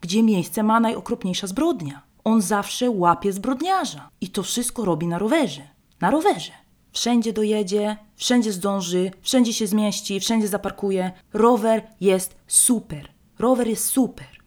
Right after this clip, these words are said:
Oczywiście nie możemy zapomnieć o szlagierach T V N-u, czyli mojej ulubionej stacji telewizyjnej.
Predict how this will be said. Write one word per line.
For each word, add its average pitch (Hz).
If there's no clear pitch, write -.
Oczywiście 185
nie 165
możemy 185
zapomnieć 180
o 180
szlagierach 151
T 156
V 175
N-u, 190
czyli 165
mojej 165
ulubionej 156
stacji 240
telewizyjnej. 143